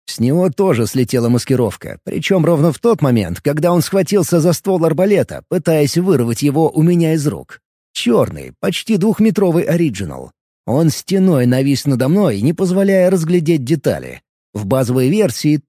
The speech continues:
точно защитник. Выходит, это первый кастомный оридж, которого я встретил. Арбалет я не отдал. Мы оба проявились с двух сторон столика, словно перед барьером. Он потянул ствол на себя в тот момент, когда я потянул спусковой крючок.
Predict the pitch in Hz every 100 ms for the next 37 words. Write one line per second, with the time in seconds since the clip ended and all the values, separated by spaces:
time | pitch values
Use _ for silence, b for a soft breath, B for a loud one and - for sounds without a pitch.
0 | - 196 - 175 143 143 - 101 - -
1 | - _ _ _ _ 76 73 95 - 156
2 | 160 160 156 160 - 180 165 160 - 160
3 | - 151 156 190 175 156 - 175 180 160
4 | 156 151 143 - 120 82 76 58 - _
5 | _ _ - 202 190 208 214 196 - 190
6 | 175 175 147 113 85 64 - _ _ _
7 | - 139 185 180 127 113 131 143 143 160
8 | 147 135 110 175 143 - 143 143 - 214
9 | 156 113 76 - - 160 160 143 170 151
10 | 170 143 85 65 62 - _ _ 107 156
11 | 147 156 175 175 139 170 156 139 143 151
12 | 147 - 220 151 117 85 78 - 139 139
13 | 170 143 180 175 196 190 - 202 202 190
14 | 170 190 - 98 -